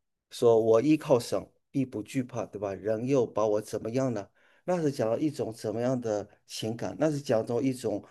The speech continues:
平静安稳，对吧？就是一种，呃，一种在万乱之中他没有乱的这样的一种情感啊，呀，这样的一种情感。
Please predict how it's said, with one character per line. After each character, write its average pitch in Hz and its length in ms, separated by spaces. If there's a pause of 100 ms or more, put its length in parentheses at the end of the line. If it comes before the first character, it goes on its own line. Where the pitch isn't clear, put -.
(180)
平 123 260
静 127 220
安 127 240
稳， 110 180 (300)
对 107 100
吧？ 98 160 (520)
就 143 160
是 113 320
一 143 160
种， 101 420 (440)
呃， 92 540 (800)
一 147 160
种 110 300
在 120 560 (1400)
万 170 340
乱 131 440
之 - 180
中 120 400
他 123 400
没 131 220
有 113 160
乱 117 280
的 85 200 (240)
这 - 300
样 127 200
的 107 140
一 131 160
种 98 480
情 - 320
感 82 240
啊， - 200 (420)
呀， 87 300
这 - 140
样 160 160
的 120 80
一 135 100
种 107 280
情 107 260
感。 87 260